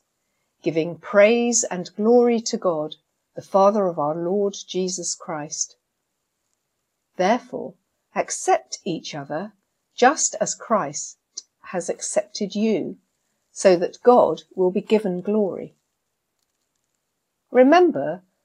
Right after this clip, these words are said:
that Christ came as a servant to the Jews to show that God is true to the promises he made to their ancestors. He also came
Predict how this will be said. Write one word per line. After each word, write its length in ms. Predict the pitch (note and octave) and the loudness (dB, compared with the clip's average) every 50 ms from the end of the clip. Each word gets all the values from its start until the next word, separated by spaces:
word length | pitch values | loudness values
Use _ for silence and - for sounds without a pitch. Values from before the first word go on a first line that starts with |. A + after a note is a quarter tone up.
| _ _ - | _ _ -2
that 220 | G#3 G#3 - - - | -2 -2 -2 -2 -6
Christ 460 | - - C4 C4+ D#4 D4+ - - - | 0 2 2 2 2 0 -2 -6 -8
came 400 | - - E3+ D3 D3+ D3+ D#3 D3+ - | -6 -6 -4 -4 -4 -6 -8 -8 -10
as 120 | G3 F#3 | -8 -6
a 60 | G#3+ F#3+ | -4 -4
servant 680 | - - - - - B3+ B3 - - C#3 C#3 - - - | -2 -2 -2 0 2 2 2 2 0 -2 -8 -8 -8 -10
to 120 | - G3 | -10 -8
the 120 | F#3 F3+ | -8 -10
Jews 640 | E3 - - G3 F3+ D#3 D3 D#3 D#3+ F3+ - - _ _ _ _ _ _ _ _ - | -8 -6 -4 -4 -4 -4 -4 -8 -10 -14 -16 -18 _ _ _ _ _ _ _ _ -6
to 100 | - G#3+ | -4 -2
show 280 | - - C#4 C#4 D4+ D4+ | 0 2 4 4 4 4
that 200 | - - - - | 0 -2 -2 0
God 240 | - G3 E3 D3+ D#3+ | 2 2 2 2 0
is 180 | E3 D#3+ - | -4 -8 -10
true 380 | - - - - D4 C4 F#3+ D3+ | -12 -8 -2 2 4 4 4 2
to 160 | D3+ - F#3 | 0 -4 -8
the 80 | G3 - | -10 -12
promises 720 | - - - B3+ A#3 A3+ A3 - - - C#3 C#3+ D3+ - | -10 -4 -2 0 0 0 0 -2 -4 -6 -6 -6 -6 -6
he 160 | - G#3 G#3 | -4 -4 -2
made 400 | G3+ G3+ G3+ G3+ F3+ D3 C#3+ - | -2 -2 -2 -2 -4 -4 -6 -10
to 120 | - - F#3+ | -12 -10 -8
their 200 | F3+ E3+ - - | -8 -8 -8 -10
ancestors. 920 | F3+ F#3 F#3 F3 F3+ - - - - - - - - - - - - - _ _ _ _ _ _ _ _ _ _ _ _ _ _ _ _ _ _ _ - | -12 -12 -10 -8 -8 -8 -8 -10 -12 -12 -14 -14 -14 -18 -18 -18 -20 -20 _ _ _ _ _ _ _ _ _ _ _ _ _ _ _ _ _ _ _ -6
He 180 | G#3 G3 F#3+ | -4 -4 0
also 460 | - A#3+ D4 D#4+ D#4 - - C3+ C#3+ | 2 4 4 4 2 0 -4 -4 -4
came 480 | - - - D#3+ C3 - - - F#3+ - | -6 -10 -10 -10 -8 -8 -8 -12 -14 -16